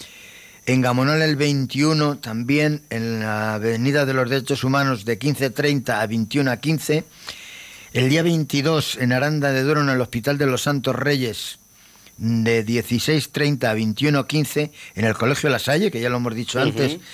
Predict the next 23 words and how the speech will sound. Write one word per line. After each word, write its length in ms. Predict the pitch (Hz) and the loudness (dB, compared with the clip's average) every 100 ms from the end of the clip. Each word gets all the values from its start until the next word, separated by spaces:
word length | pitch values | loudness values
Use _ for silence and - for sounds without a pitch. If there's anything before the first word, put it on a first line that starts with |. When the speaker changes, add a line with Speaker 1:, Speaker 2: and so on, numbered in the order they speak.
| - | -8
Speaker 1:
el 140 | 113 120 | -2 2
día 140 | 139 | 2
veintitrés 680 | 139 127 117 113 147 147 - | 2 0 -2 -4 0 0 -2
en 140 | 113 | -4
el 140 | 113 110 | -4 -4
patio, 520 | - 143 - 147 190 | -2 -2 0 0 0
entrará 460 | 120 107 113 120 131 | -6 -4 -2 0 2
el 80 | |
autobús, 540 | 127 120 131 160 190 - - - - - - | 2 0 0 0 0 -6 -20 -20 -20 -20 -6
y 120 | 110 | 0
en 40 | 113 | 0
el 120 | 110 | 0
patio 260 | 139 139 | 0 0
del 140 | 135 120 | 0 2
colegio 420 | 135 139 160 156 | 0 2 0 0
de 220 | 135 117 | -2 -2
dieciséis 420 | 113 110 113 143 | -2 -4 -2 -4
cuarenta 380 | - 135 131 127 | 0 0 0 -2
y 60 | 120 | -2
cinco 260 | 143 117 | -2 0
a 40 | 113 | 2
veinte 300 | 135 131 123 | 2 0 -2
quince, 420 | 151 151 165 | -2 -2 -2